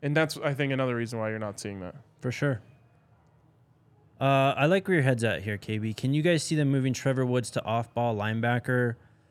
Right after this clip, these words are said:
Speaker 2: Um, not off-ball strictly, but, like, like I talked about, that kinda
Speaker 1: That
Speaker 2: dime or that
Speaker 1: star.
Speaker 2: nickel. Yeah, this, the star, uh, big safety or big nickel, um, whatever you wanna call it, that
Speaker 1: I
Speaker 2: linebacker
Speaker 1: would
Speaker 2: slash
Speaker 1: love
Speaker 2: safety
Speaker 1: that.
Speaker 2: player.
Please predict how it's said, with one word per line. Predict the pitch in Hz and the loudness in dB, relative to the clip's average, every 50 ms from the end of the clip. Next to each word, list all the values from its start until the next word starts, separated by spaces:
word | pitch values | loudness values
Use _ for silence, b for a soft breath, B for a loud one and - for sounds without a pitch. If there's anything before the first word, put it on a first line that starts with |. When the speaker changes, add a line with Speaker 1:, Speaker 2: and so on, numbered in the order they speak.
| b b b _ - | b b b _ 0
Speaker 2:
Um, | 117 123 127 127 127 127 127 127 127 131 127 110 - - _ _ _ _ _ _ _ _ - _ _ _ - | 2 4 4 6 4 4 4 2 2 0 0 -2 -6 -12 _ _ _ _ _ _ _ _ -20 _ _ _ 2
not | 143 160 185 - - - - | 4 6 6 6 4 2 0
off-ball | 127 156 165 156 - - 190 170 151 | 2 2 2 2 2 0 2 2 2
strictly, | - - - - - 131 135 - - - 185 196 208 | 0 -2 -6 -4 0 0 0 0 0 0 2 2 2
but, | 180 151 147 127 113 | 4 4 4 4 4
like, | 127 127 123 120 - - - - B B B B B B B B - | 4 4 4 4 2 0 -4 -8 B B B B B B B B 0
like | 143 143 143 | 2 4 4
I | 170 156 | 4 6
talked | - 185 208 202 - | 6 6 6 6 4
about, | 123 113 101 101 | 2 2 2 2
that | 127 127 - - - - | 0 0 0 -2 -8 -4
kinda | - 156 151 151 147 139 | 0 2 4 4 4 4
Speaker 1:
That | 120 107 | 4 2
Speaker 2:
dime | 135 127 131 143 151 156 156 156 - | 2 2 4 4 4 4 4 4 4
or | 139 135 131 | 4 4 4
that | 123 131 127 | 4 2 2
Speaker 1:
star. | 123 127 | 2 2
Speaker 2:
nickel. | 139 156 156 - 170 160 156 | 2 2 2 2 2 2 4
Yeah, | 160 202 185 120 107 | 4 4 4 4 2
this, | 110 117 117 - - | 0 -2 -2 -2 -4
the | - 120 | -4 -6
star, | - - - - 139 135 147 151 151 156 151 151 143 B B B B B B B B - | -4 -2 0 2 6 6 8 8 8 6 6 4 2 B B B B B B B B -2
uh, | - 123 120 120 120 | 2 2 4 4 2
big | 110 104 147 156 160 151 139 | 4 6 6 6 6 4 2
safety | - - - 147 147 151 143 - - - 156 151 | -2 -2 2 4 4 4 4 2 0 2 4 6
or | 139 131 127 | 6 6 6
big | 110 147 151 139 | 6 6 6 6
nickel, | 135 139 143 139 - 156 147 147 143 139 139 135 - - | 6 6 6 6 4 4 6 6 6 4 2 0 0 0
um, | 120 120 117 117 117 117 | 0 2 2 0 0 0
whatever | 120 127 143 147 151 | 0 2 2 2 2
you | 151 143 139 | 2 2 2
wanna | 135 127 120 | 2 0 -2
call | - - 127 120 113 104 | -2 -2 0 0 0 0
it, | 92 | -2
that | 113 110 | -4 -2
Speaker 1:
I | 104 | 0
Speaker 2:
linebacker | 113 120 123 123 123 127 117 | 0 0 2 2 2 2 0
Speaker 1:
would | 117 98 | -2 -2
Speaker 2:
slash | 101 123 117 107 117 | -2 -2 -4 -2 -2
Speaker 1:
love | 127 127 127 | -2 -2 -2
Speaker 2:
safety | 117 110 110 113 110 | -2 -4 -6 -6 -8
Speaker 1:
that. | 95 90 | -6 -6
Speaker 2:
player. | 104 107 107 104 104 104 | -6 -6 -6 -6 -6 -8